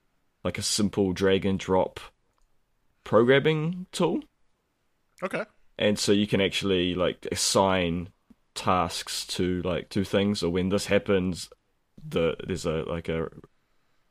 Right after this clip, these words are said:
Speaker 1: a relating effect, and yeah, so you can make little mini games with cardboard. So it's, I don't know, I don't know how to explain it. It's just you can do programming, you can do your own programming, and I think that's really cool for a, a learning tool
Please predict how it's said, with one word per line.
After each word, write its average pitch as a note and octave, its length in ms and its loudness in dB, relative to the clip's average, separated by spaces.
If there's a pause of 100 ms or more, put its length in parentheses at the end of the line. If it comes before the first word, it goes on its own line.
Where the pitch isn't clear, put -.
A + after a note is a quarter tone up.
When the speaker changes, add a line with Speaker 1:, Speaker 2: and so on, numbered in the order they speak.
(180)
Speaker 1:
a - 80 -2
relating F#2+ 360 2
effect, - 480 0 (120)
and E2+ 380 -4
yeah, G2 100 2
so - 140 -6
you F2+ 60 -4
can F#2+ 100 -2
make F2+ 120 -2
little F2+ 160 -2
mini F2+ 220 -2
games E2+ 380 -2
with - 100 -10
cardboard. F2+ 400 -4 (880)
So F#2+ 200 0
it's, - 460 0
I C3 60 6
don't C#3 80 10
know, A#2+ 140 6
I - 160 -18
don't C3 100 8
know B2+ 40 10
how C3 80 8
to A2+ 60 8
explain G#2 320 2
it. D2+ 120 -2
It's - 100 -4
just A2 140 0
you A#2+ 80 4
can A#2 100 2
do G#2+ 100 4
programming, F#2 540 4
you G2 100 -4
can G2 100 0
do G2+ 80 2
your F2+ 140 2
own F2 80 -2
programming, E2+ 520 0
and F#2+ 120 -2
I F2+ 40 -4
think F#2 140 -2
that's D#2+ 180 -2
really F2+ 140 0
cool E2 260 -2
for F2 260 0
a, D#2+ 40 -6 (160)
a F2+ 80 0
learning G2+ 380 4
tool A#2+ 280 2